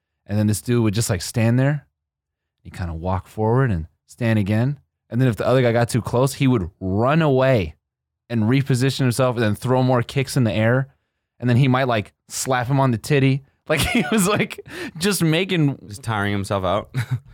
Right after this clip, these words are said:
Speaker 1: No, it was, it was just tiring to watch, but, like,
Speaker 2: <laughs>
Speaker 1: he had all the energy in the world, but he,
Speaker 2: Hmm.
Speaker 1: like, was, it was, like, non-fighting.
Speaker 2: Hmm.
Speaker 1: I was like, "Okay,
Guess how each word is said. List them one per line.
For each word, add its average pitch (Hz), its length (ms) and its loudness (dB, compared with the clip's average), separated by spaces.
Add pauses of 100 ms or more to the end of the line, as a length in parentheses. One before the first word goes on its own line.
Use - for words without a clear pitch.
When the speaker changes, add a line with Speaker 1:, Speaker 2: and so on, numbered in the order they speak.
(120)
Speaker 1:
No, 180 360 4
it 156 40 4
was, 147 160 0 (160)
it - 60 -2
was 180 80 2
just 196 160 -4
tiring 160 380 0
to 117 60 2
watch, 117 520 0
but, 135 140 2
like, 131 400 2
Speaker 2:
<laughs> - 60 -20
Speaker 1:
he 185 180 0
had 185 180 0
all 180 100 4
the 139 80 2
energy 156 380 2
in 147 80 2
the 120 80 2
world, 151 420 0
but 135 120 2
he, 120 60 0
Speaker 2:
Hmm. 160 80 2
Speaker 1:
like, 139 120 2
was, 135 260 0
it 131 60 0
was, 139 100 4
like, 120 140 0
non-fighting. 143 840 0 (100)
Speaker 2:
Hmm. 120 160 -8 (420)
Speaker 1:
I 127 40 -2
was 131 120 2
like, 123 80 4
"Okay, 104 480 0